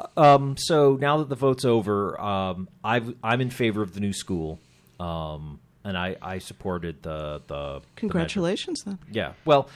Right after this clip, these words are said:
Speaker 1: <laughs> so, uh, aside from the general sort of,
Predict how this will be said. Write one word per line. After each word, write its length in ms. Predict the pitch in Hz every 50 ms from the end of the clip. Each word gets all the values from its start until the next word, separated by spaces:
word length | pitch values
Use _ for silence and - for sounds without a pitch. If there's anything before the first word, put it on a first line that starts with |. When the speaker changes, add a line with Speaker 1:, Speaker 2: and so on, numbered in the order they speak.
| - - - - - - -
Speaker 1:
<laughs> 500 | - - - - - - - - - _
so, 460 | - - - - 196 175 180 175 - - - _ -
uh, 320 | 165 156 151 147 143 143 - - _ _ _ _ _ _ _ -
aside 380 | 160 165 - - 214 214 220 202
from 160 | - 190 165
the 80 | 151 135
general 300 | 123 151 147 147 139 127
sort 200 | - 139 123 113
of, 120 | 107